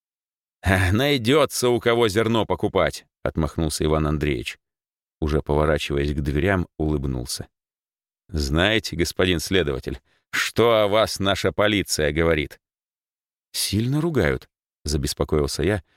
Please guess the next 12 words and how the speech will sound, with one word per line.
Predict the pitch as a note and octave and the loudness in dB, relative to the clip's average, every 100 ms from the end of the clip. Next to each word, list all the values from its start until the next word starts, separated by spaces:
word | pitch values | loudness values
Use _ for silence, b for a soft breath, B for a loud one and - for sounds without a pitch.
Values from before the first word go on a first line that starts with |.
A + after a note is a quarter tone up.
| _ _ - | _ _ -8
вспоминая, | - E2 F2 F2+ E2+ | 0 2 2 2 0
как | F2 - | -2 -2
недобро | F#2 E2+ A2+ G#2+ G2+ | 0 2 0 2 0
смотрели | - F2 F#2+ F#2 | -2 -2 0 0
на | E2+ | 0
меня | E2+ E2+ D2 | 0 0 0
городовые, | E2 D#2+ E2 G2 F#2 B1+ C#2 | 0 0 0 0 0 -2 -4
когда | D2 D#2 | -2 0
разбирались | D2+ D2 D#2 E2+ D#2+ - | 0 0 0 0 -2 -4
с | - - | -6 -4
убийством | D#2 D#2+ - D2+ D#2 | -2 -2 -2 -2 -2
конокрада. | E2 E2 - D2 B1 A1+ | 0 -2 -2 -2 -2 -4